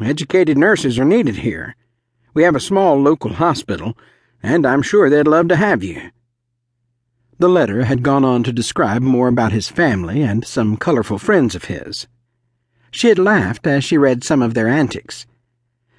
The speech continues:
That he had a sense of humor was a good thing. Hannah was serious about her work, but liked having fun on her off time.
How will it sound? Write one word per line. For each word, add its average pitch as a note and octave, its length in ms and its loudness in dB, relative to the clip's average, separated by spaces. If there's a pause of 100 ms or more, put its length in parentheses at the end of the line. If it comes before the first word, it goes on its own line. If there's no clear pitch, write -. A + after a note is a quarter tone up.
(120)
That F3 240 2
he G3 180 -2
had A#3 160 0
a B3 80 -2
sense G3+ 300 0
of C#3 80 -2
humor B2+ 300 2
was B2 180 0
a C#3+ 40 0
good E3 280 0
thing. E2 380 -10 (880)
Hannah A#2+ 360 0
was A#2 420 -2
serious G#2 540 0
about A#2 200 0
her G#2 120 -2
work, A2 380 -2 (500)
but A3 280 0
liked D3 320 0
having B2+ 320 0
fun A#2 360 -2
on A2+ 120 0
her B2 220 -2
off D#3 220 -2
time. - 440 -10